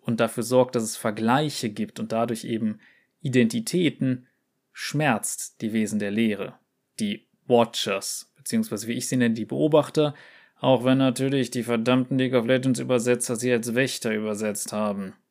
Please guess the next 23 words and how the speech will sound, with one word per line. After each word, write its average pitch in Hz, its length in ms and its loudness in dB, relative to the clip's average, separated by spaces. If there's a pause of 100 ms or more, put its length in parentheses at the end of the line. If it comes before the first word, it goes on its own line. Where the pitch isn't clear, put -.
(480)
Obwohl 120 260 2
sie 127 100 4
nichts 127 200 4
bewachen, 123 500 0
sie 107 160 -6
wollen 123 180 4
ja 117 140 0
wo 113 80 0
rein. 107 600 -4 (340)
Aber 131 200 -2
gut. 107 320 -8 (880)
Cho'Gath 160 520 2
passt - 340 -4
also 131 240 0
überhaupt 135 760 0
nicht 123 400 2 (120)
storytechnisch 123 760 0
überhaupt 151 560 0
irgendwo 151 600 6
rein, 98 440 -4 (640)
sondern 151 480 0
er 147 160 -4
ist - 440 -4